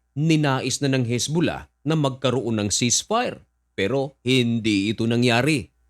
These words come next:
Marami ang mga nagsasabi na sa statement ni Ayatollah Khamenei,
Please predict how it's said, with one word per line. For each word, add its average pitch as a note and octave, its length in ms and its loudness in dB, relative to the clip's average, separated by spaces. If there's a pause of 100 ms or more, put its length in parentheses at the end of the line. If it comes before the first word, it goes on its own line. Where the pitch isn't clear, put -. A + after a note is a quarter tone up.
(140)
Marami F#3+ 400 0
ang E3 80 -2
mga D#3 320 -2
nagsasabi C3 800 -2
na E3+ 160 -2
sa - 80 -2
statement E3 720 -2
ni C#3+ 160 -4
Ayatollah C3 560 0
Khamenei, G2+ 560 -2